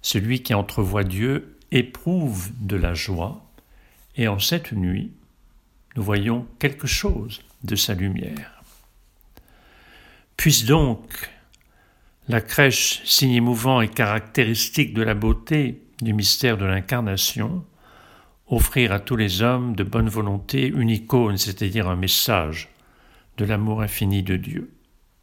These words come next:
Chers frères et sœurs, que la Vierge Marie et Saint Joseph nous aident à vivre ce mystère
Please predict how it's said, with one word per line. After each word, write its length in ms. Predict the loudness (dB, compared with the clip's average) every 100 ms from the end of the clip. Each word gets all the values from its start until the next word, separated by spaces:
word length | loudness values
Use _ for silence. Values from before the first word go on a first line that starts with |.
| _ _ _ _ _ _ _ _ _ _ _ _
Chers 240 | 0 0
frères 220 | 2 0 0
et 60 |
sœurs, 580 | 0 0 0 0 -4 -12 -2
que 80 |
la 100 | 0
Vierge 500 | 2 2 4 2 0
Marie 380 | 0 0 0 0
et 80 | 2
Saint 240 | 2 2
Joseph 720 | 0 0 0 0 0 0 0 -4 _ _ _ -20 _ _ _ -6
nous 260 | -2 0 2
aident 180 | 0 0
à 80 |
vivre 480 | -4 -2 -2 -2 -4
ce 200 | -4 -2
mystère 840 | 0 0 -2 0 0 -2 -6 -14